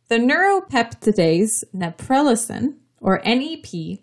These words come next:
is the most dominant A beta peptide degrading enzyme in the brain. N E P becomes inactivated and levels decrease in the early stages of aging and A D.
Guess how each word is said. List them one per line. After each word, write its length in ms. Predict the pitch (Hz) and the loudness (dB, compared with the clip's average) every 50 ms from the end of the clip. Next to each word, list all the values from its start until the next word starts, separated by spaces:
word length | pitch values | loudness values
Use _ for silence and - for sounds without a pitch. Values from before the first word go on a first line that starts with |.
| _ - | _ -8
is 120 | 214 208 | -6 -4
the 100 | - 202 | -2 -2
most 540 | 196 196 202 214 240 277 330 320 - - - | -2 0 0 2 2 2 0 -2 -4 -6 -4
dominant 600 | 190 202 190 196 214 226 226 226 226 233 226 226 - - | -2 0 2 2 2 2 2 2 0 -2 -4 -8 -8 -6
A 140 | - 185 185 | -4 -4 -2
beta 240 | 180 185 180 175 170 | -2 -4 -4 -4 -6
peptide 500 | - 175 170 170 - - 170 170 170 165 | -6 -8 -10 -8 -8 -6 -4 -4 -4 -4
degrading 520 | 185 165 - 170 170 175 175 185 - - | -6 -8 -6 -4 -2 -2 -2 -4 -4 -6
enzyme 500 | 175 170 170 165 - 165 160 165 165 - _ - | -8 -8 -8 -6 -6 -4 -4 -4 -6 -8 _ -2
in 260 | - 220 226 220 220 | 0 2 4 4 4
the 60 | 208 | 2
brain. 320 | - - - - - - - _ _ _ _ _ _ _ _ _ _ - | 0 -2 -6 -12 -14 -16 -20 _ _ _ _ _ _ _ _ _ _ -2
N 140 | 220 220 220 | 2 2 4
E 100 | 220 220 | 4 2
P 520 | 214 - - 208 196 190 185 185 - - - | 2 0 0 0 0 0 0 -2 -4 -6 -6
becomes 380 | - 185 175 - 175 170 165 165 | -6 -4 -4 -4 -6 -6 -6 -6
inactivated 800 | 170 180 196 254 302 - - 277 208 185 175 175 185 185 180 - | -4 -2 0 -2 -2 -2 -2 -2 0 0 0 2 0 0 0 0
and 100 | 180 180 | -2 0
levels 300 | 180 180 175 185 175 175 | -2 0 0 -2 -2 -2
decrease 500 | - 247 269 269 - - 180 185 - - | -2 -2 -2 -2 -2 -4 -2 -2 -2 -2
in 80 | 185 | -4
the 140 | 185 180 - | -4 -4 -2
early 280 | - 214 240 277 302 294 | 0 2 2 2 2 0
stages 480 | 269 - - 180 180 175 190 190 175 190 | -2 -2 0 0 0 0 0 0 -2 -2
of 100 | 175 - | -4 -2
aging 520 | 170 165 160 160 - 165 165 165 175 - - | -2 -4 -4 -2 -2 -2 -2 -2 -4 -4 -2
and 300 | 190 190 185 180 185 175 - | 0 2 2 2 0 0 -2
A 140 | 170 156 | -4 -4
D. 280 | 156 - - - - _ | -4 -6 -10 -12 -16 _